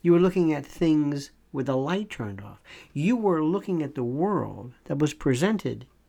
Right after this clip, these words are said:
and given to you by people who do not necessarily have your best interest at heart." Now, it was also the time when the internet was the glory days. This was twenty, twenty-one years ago?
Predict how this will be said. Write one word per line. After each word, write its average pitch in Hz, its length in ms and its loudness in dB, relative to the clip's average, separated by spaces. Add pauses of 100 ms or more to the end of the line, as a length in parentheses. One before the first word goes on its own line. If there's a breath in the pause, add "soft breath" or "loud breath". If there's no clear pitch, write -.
(240)
and 127 120 -2
given 156 340 2
to - 120 -2
you 131 480 0 (100)
by 143 460 -2
people 185 460 -8 (160 loud breath)
who - 180 -8
do 220 140 -2
not 247 240 -6
necessarily 170 560 0
have 139 320 0 (260)
your 131 380 -4
best 139 320 -8
interest 120 320 -12
at 110 80 -16
heart." 151 260 -20 (600)
Now, - 160 -6 (2250 soft breath)
it 175 60 -4
was 170 180 4
also 214 280 8
the 170 120 6
time 160 280 4
when 143 100 6
the 147 60 6
internet 151 400 2
was 135 420 -2 (420)
the 135 100 -2
glory 127 380 2
days. 110 320 -14 (160)
This - 180 -10
was 120 120 -8
twenty, 202 380 -2 (260)
twenty-one 170 1400 -4
years 165 180 -4
ago? 285 240 -10